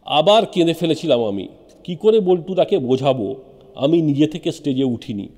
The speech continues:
ওরা তুলে দিয়েছিল। কিছুক্ষণ পরে কি ভেবে আমার কাছে এসে দাঁড়িয়েছিল বল্টুদা, পিঠে হাত দিয়ে বলেছিল, "সব সময় মনে রাখবি, ক্রিকেট বড় রহস্যজনক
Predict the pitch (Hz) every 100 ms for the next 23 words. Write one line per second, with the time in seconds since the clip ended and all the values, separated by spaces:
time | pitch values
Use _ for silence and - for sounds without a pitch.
0 | - 120 131 - 139 131 107 - - -
1 | - - _ _ - _ _ _ 170 247
2 | 226 - 214 - 147 127 95 - - -
3 | _ _ _ _ 220 247 185 220 180 151
4 | - - 143 165 196 196 190 208 190 175
5 | 147 147 165 160 165 120 120 110 113 95
6 | - _ _ _ _ _ _ _ _ 185
7 | 185 226 180 185 170 170 208 185 180 170
8 | 180 143 135 - - - _ _ _ _
9 | _ _ _ _ _ _ _ _ _ -
10 | - 190 190 - 214 220 214 170 156 160
11 | 165 160 135 107 113 - - - _ _
12 | _ _ _ _ _ 175 190 240 202 165
13 | 143 147 131 120 135 - 143 120 117